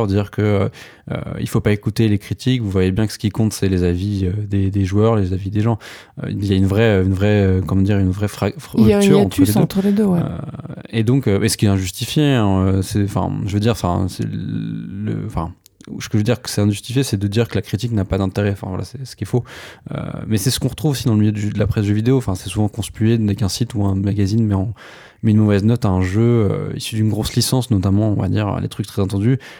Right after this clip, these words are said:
Speaker 1: Euh, je vois souvent des, des sites que j'aime bien, notamment Gamecult, euh, qui mettaient des cinq à des, à des gros trucs. Les gens, ils disaient, ah, vous, c'est scandaleux, vous aimez rien, nanana.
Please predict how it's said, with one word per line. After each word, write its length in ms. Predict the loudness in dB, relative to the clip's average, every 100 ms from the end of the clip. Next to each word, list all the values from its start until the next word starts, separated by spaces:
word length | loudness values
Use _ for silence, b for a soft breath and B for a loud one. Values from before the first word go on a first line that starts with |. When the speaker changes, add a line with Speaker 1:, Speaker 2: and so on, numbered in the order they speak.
| B
Speaker 1:
Euh, 140 | -10 -8 -8 -8 -8 -8 -6
je 160 | -6 -2
vois 380 | 4 4 4 2
souvent 420 | 0 0 2 2
des, 80 | 0
des 160 | -2
sites 300 | -4 -4 -6
que 120 | -4 -2
j'aime 220 | 0 2
bien, 200 | 2 2
notamment 320 | 0 0 2
Gamecult, 520 | 2 0 0 -2 0
euh, 160 | -2 -2
qui 120 | -2
mettaient 240 | 0 0
des 120 | -2 -2
cinq 320 | -2 -2 -2
à 40 |
des, 200 | -2 -2
à 60 | -2
des 120 | -4
gros 200 | -6 -8
trucs. 280 | -2 -2 -2 B B B B
Les 120 | 0
gens, 140 | 2
ils 80 | 2
disaient, 140 | 0
ah, 320 | 0 -2 -4 -4
vous, 120 | -4
c'est 160 | -4
scandaleux, 680 | -4 -2 0 2 2 2 2
vous 260 | 2 0 0
aimez 160 | 0
rien, 240 | 0 0 2
nanana. 320 | 2 2 0